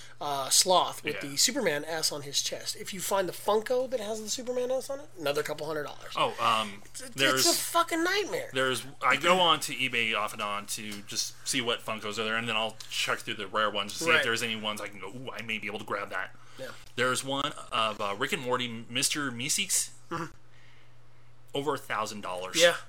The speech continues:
Speaker 2: Because he has a wiener.
Speaker 1: Yeah. It's, it, there's
Speaker 2: It's a factory defect.
Speaker 1: Well, yeah, there, and there's,
Speaker 2: Yeah.
Speaker 1: there's several out there. I, I'm
Speaker 2: And I
Speaker 1: telling
Speaker 2: came
Speaker 1: you.
Speaker 2: very close. I could have,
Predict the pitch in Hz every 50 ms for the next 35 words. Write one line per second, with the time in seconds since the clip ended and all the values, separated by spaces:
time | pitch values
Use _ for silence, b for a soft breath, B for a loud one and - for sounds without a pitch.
0 | - - - 135 127 - 131 120 113 120 107 - 110 107 104 107 104 104 98 92
1 | 90 87 - - - - - 208 214 190 - - - - - - B B B B
2 | B B B - 254 220 - - - - 247 196 - - 294 285 262 196 202 202
3 | 196 190 180 - - - 143 127 120 - 151 139 151 - 175 165 165 156 147 147
4 | 135 - 127 113 117 - - - - - - - - - - - - - - -
5 | 190 180 - - 175 170 147 139 139 151 170 180 175 190 220 196 190 185 180 -
6 | 120 117 180 175 175 - - - - 214 208 202 196 202 202 196 196 - - -
7 | 160 165 156 139 139 131 127 127 131 135 139 - 165 143 131 139 - - 156 165
8 | 175 180 185 165 165 175 180 165 143 127 123 131 131 139 139 - - 160 170 156
9 | - - - 123 117 - - 139 127 131